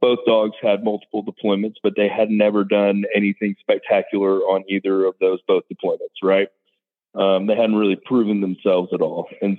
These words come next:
so I needed a dog that, uh, was either a blank slate or a dog that was salty, right? Because we were, I mean, we were getting into contact every night. And so, <clears throat> so I saw Leica. Um, Leica at the time had just turned one.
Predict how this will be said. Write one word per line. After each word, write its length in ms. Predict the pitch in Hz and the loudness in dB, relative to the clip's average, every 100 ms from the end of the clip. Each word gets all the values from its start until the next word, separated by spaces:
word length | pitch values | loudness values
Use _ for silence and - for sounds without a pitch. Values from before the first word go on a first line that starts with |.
| - | -2
so 320 | 104 92 95 | 2 2 2
I 120 | 110 | 2
needed 340 | 120 113 110 104 | 2 2 2 0
a 80 | 98 | 0
dog 460 | 104 98 98 95 98 | 2 2 2 0 -4
that, 300 | 101 95 95 - _ _ _ _ - 101 | 0 0 0 -6 _ _ _ _ -14 -2
uh, 180 | 98 95 | -2 0
was 180 | 104 113 | -2 -2
either 240 | 110 107 | 0 2
a 60 | 101 | 2
blank 300 | 110 120 107 - | 0 0 -4 -4
slate 320 | 135 170 180 - _ | 0 -2 -4 -16 _
or 460 | 110 110 113 110 101 | -4 0 2 2 2
a 80 | 104 | 0
dog 360 | 113 107 101 | 2 2 0
that 120 | 104 | -4
was 100 | 98 - | -6 -6
salty, 380 | 110 95 - 90 - _ 98 | -4 -4 -6 -20 -20 _ -2
right? 240 | 98 107 107 | 0 0 -2
Because 320 | 104 110 107 | -4 -4 -2
we 160 | 107 107 | -2 0
were, 280 | 107 101 | 2 0
I 40 | 101 | 0
mean, 200 | 101 101 | 0 2
we 120 | 110 | 0
were 140 | 107 | 0
getting 220 | 104 101 98 | 0 0 0
into 160 | 98 | 0
contact 600 | 90 107 92 - 90 - - | 0 0 0 0 -2 -2 -4
every 440 | 123 110 101 95 92 | 0 2 0 -4 -2
night. 360 | 95 92 85 _ - - - - _ 107 | -2 -2 -4 _ -20 -20 -20 -20 _ -4
And 220 | 104 107 - | -2 -2 0
so, 440 | 113 104 101 101 - | 2 4 4 0 0
<clears throat> 40 | |
so 440 | 180 156 120 - 113 | 0 0 -4 0 0
I 80 | 104 | 2
saw 180 | 123 131 | 0 0
Leica. 320 | 196 113 87 _ _ _ _ _ _ _ - | -2 -4 -14 _ _ _ _ _ _ _ -4
Um, 300 | 107 107 104 107 | 0 2 2 0
Leica 360 | 113 113 120 107 | 0 0 0 -2
at 120 | - | -4
the 80 | 107 | -8
time 340 | 113 104 117 | -2 0 0
had 140 | 113 | -2
just 200 | 104 110 - | -4 -6 -4
turned 220 | 131 127 | -2 -2
one. 400 | 113 107 101 139 | 0 0 0 -4